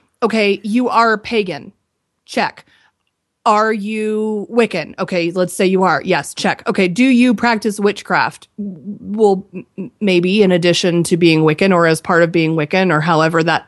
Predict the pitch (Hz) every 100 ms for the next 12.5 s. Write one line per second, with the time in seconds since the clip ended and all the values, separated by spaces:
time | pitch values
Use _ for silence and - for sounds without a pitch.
0 | 185 170 165 160 - _ 98 - - 185
1 | 160 160 170 156 156 208 - - - 208
2 | 202 202 208 156 - 196 - - 202 202
3 | 208 220 190 202 196 185 185 180 175 -
4 | - 170 147 151 175 - - - - -
5 | 220 202 180 170 - _ _ _ _ _
6 | _ - - 196 240 220 233 - 233 240
7 | 233 226 220 214 - 220 208 196 202 208
8 | 208 208 196 196 190 151 170 208 - 208
9 | 202 - 320 311 262 - 220 185 - 175
10 | 156 165 170 156 143 165 - - 175 175
11 | 170 175 175 170 170 165 185 165 180 -
12 | 175 165 - 160 160